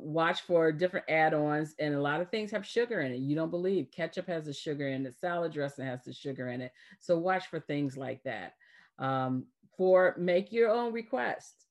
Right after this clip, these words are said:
So don't be shy about requesting for something in a restaurant and have the waiter over you going like, "Come on, come on, come on." If you want something baked or broiled versus fried,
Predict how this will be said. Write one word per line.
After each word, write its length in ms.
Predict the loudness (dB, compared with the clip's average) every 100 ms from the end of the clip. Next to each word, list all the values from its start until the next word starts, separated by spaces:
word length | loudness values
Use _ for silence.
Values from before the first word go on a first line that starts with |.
| _
So 400 | -2 4 6 6
don't 360 | 4 0 0 -2
be 260 | -4 -4
shy 420 | -6 -4 -2 0
about 380 | -2 0 0 0
requesting 540 | -4 -4 -4 -4 -6 -10
for 120 | -8
something 400 | -8 -6 -4 -4
in 100 | -4
a 40 |
restaurant 680 | -2 -4 -4 -4 -2 -2 -4 -6 -20 -8
and 80 | -4
have 320 | 0 0 0
the 80 | 2
waiter 380 | 2 2 4 2
over 180 | 2 0
you 200 | 0 0
going 240 | -2 -2
like, 180 | -4 -4
"Come 220 | -4 0
on, 160 | -2 -2
come 220 | -4 -4
on, 140 | -4
come 300 | -6 -6 -4
on." 180 | -4 -4 -10 -20 -8
If 140 | -6
you 220 | -2 -4
want 300 | 0 -2 -2 -4
something 420 | -6 -2 -2 -2
baked 440 | 0 2 0 -2
or 60 | -6
broiled 440 | -2 -2 0 -2
versus 360 | -2 -4 -4 -14
fried, 680 | -10 -6 -4 0 0 0